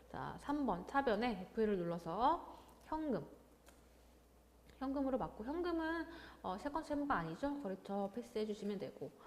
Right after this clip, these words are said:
자, 천만 원, 천만 원 입력해주시고, 그 다음에, 어, 차변에 한 가지 더 있죠. 차변에 에프이를 해서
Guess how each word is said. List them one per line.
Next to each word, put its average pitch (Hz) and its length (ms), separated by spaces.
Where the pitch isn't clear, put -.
자, - 240
천만 226 400
원, 208 160
천만 214 340
원 240 420
입력해주시고, 190 840
그 196 60
다음에, 185 540
어, 170 520
차변에 294 360
한 302 180
가지 302 300
더 180 180
있죠. 262 360
차변에 214 640
에프이를 196 460
해서 247 640